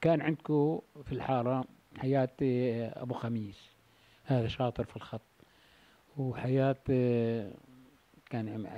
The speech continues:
يشتغل نجار عدان، آه،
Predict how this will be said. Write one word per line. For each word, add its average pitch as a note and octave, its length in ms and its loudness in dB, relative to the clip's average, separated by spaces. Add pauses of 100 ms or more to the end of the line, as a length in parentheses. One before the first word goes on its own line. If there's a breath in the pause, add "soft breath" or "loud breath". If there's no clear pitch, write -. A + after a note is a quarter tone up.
(120)
يشتغل A2 580 -8
نجار A2+ 380 -2
عدان، A2+ 580 -2 (1500 soft breath)
آه، B2+ 580 -6